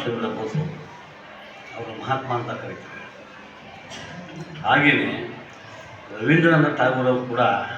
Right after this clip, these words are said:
ಅವ್ರನ್ನ ಮಹಾತ್ಮ ಅಂತ ಒಪ್ಕೋತಾರೆ.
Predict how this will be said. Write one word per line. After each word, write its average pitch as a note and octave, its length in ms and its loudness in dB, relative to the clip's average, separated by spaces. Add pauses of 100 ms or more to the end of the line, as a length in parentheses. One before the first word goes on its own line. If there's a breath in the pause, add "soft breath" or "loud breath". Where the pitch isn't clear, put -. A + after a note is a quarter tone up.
(100)
ಅವ್ರನ್ನ G#2+ 260 -6 (1900)
ಮಹಾತ್ಮ A#2+ 340 -4 (100)
ಅಂತ G#2+ 140 -6 (640)
ಒಪ್ಕೋತಾರೆ. D3+ 520 0